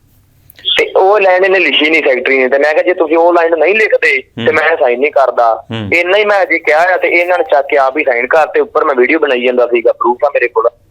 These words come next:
Speaker 2: ਹੂੰ।
Speaker 1: ਬਾਅਦ ਦੇ ਵਿੱਚ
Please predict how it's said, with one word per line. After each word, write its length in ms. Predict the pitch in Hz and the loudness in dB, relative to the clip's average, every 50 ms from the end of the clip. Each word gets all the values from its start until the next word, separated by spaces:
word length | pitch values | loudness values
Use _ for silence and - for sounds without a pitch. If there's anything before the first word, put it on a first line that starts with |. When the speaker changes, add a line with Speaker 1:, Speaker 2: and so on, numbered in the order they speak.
| _ - | _ -10
Speaker 2:
ਹੂੰ। 300 | 127 120 110 101 92 92 85 87 _ _ _ _ _ _ _ _ _ _ _ _ - - - - - - - _ _ _ _ _ _ _ _ _ - | -8 -8 -8 -8 -10 -12 -16 -20 _ _ _ _ _ _ _ _ _ _ _ _ -16 -14 -14 -16 -20 -20 -20 _ _ _ _ _ _ _ _ _ -2
Speaker 1:
ਬਾਅਦ 260 | 131 139 147 160 165 | 0 0 2 0 0
ਦੇ 80 | 175 190 | 0 0
ਵਿੱਚ 140 | 180 175 | 0 -2